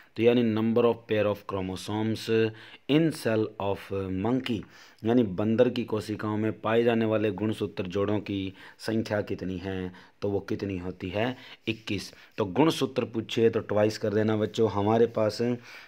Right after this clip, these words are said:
कि गुणसूत्र के जोड़े पूछे गए हैं तो वो याद रखने हैं। क्लियर? चलिए, डीएनए का पूर्ण रूप है, तो डीएनए की फुल फॉर्म पूछी है बच्चों इन्होंने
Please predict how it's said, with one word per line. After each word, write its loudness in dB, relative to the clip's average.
कि -4
गुणसूत्र 2
के 2
जोड़े 4
पूछे -4
गए -2
हैं 0
तो -2
वो 4
याद 0
रखने -6
हैं। -8
क्लियर? 6
चलिए, 6
डीएनए 6
का 4
पूर्ण 6
रूप 0
है, -6
तो 2
डीएनए 6
की -2
फुल 0
फॉर्म 2
पूछी -4
है 6
बच्चों 0
इन्होंने 2